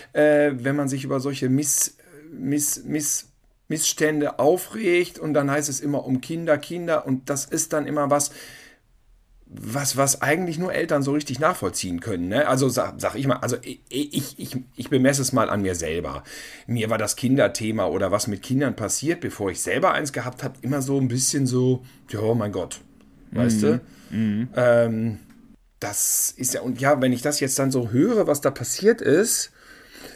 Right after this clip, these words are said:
Speaker 1: finde ich das grauenhaft. Jetzt sind wir selber ja mit den Mechanismen des Fernsehens vertraut.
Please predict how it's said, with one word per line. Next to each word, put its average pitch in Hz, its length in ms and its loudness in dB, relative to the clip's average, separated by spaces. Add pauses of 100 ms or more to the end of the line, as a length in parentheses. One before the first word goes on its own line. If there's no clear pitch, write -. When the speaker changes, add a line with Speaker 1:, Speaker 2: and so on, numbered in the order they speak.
Speaker 1:
finde 160 220 0
ich 175 60 -6
das 185 220 -2
grauenhaft. 135 840 2
Jetzt 113 200 -2
sind 175 180 -2
wir 156 100 4
selber 165 240 6
ja 165 140 4
mit 156 160 -2
den 165 160 6
Mechanismen 175 720 2
des 151 180 2
Fernsehens 156 540 0
vertraut. 92 640 0